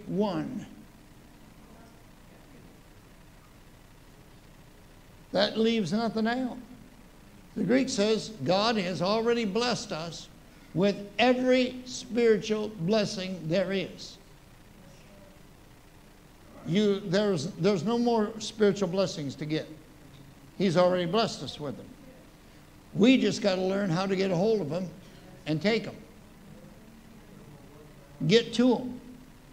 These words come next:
We gotta understand what the qualification is. Okay, I, I, I don't wanna preach. I'm, I'm going. "Bless us with all spiritual blessings in heavenly places." If you have a King James Bible, you notice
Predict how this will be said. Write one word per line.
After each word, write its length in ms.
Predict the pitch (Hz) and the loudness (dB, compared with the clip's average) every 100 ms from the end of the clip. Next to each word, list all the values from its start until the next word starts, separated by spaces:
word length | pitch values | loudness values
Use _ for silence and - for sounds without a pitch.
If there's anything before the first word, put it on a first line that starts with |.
| - - - - | -20 -20 -20 -2
We 160 | 185 233 | 2 4
gotta 220 | 226 208 | 4 2
understand 500 | 202 202 202 220 208 | 2 2 2 0 2
what 140 | 202 | 0
the 60 | - | 0
qualification 800 | 185 220 214 196 180 214 214 160 | 0 0 0 -2 -2 -2 -2 -4
is. 200 | 131 - - | -8 -6 -2
Okay, 180 | 196 | 0
I, 340 | 196 202 190 208 | 2 2 2 0
I, 140 | 196 | 2
I 20 | 196 | 2
don't 100 | 185 | 2
wanna 160 | 147 | 0
preach. 240 | 127 139 165 | -2 -4 -2
I'm, 160 | 180 | -2
I'm 240 | 185 175 170 | -2 -2 0
going. 200 | 170 - - - | 0 -2 -12 2
"Bless 260 | 220 247 233 | 8 8 6
us 140 | 233 | -2
with 180 | 220 202 | 0 2
all 180 | 220 233 | 4 4
spiritual 460 | - - 240 233 | 2 4 6 6
blessings 800 | 214 220 233 - 175 170 175 - - - - - - - | 4 4 2 0 -6 -8 -14 -16 -18 -20 -20 -20 -10 6
in 180 | 214 220 | 6 8
heavenly 880 | 156 220 226 233 226 220 208 214 - - - - | 8 6 6 4 4 4 2 -2 -10 -16 -18 -2
places." 600 | 208 214 - 143 127 - - - - - - | 2 4 2 -6 -10 -14 -18 -20 -20 -8 -2
If 160 | 180 | 0
you 100 | 185 | 2
have 240 | 180 220 254 | 2 2 2
a 60 | |
King 240 | 208 226 202 | 2 0 2
James 260 | 208 185 | 2 0
Bible, 480 | 170 214 220 185 170 | 0 2 2 0 -6
you 280 | 165 180 208 | -2 0 2
notice 600 | 190 233 240 190 175 - | 2 4 4 2 -4 -10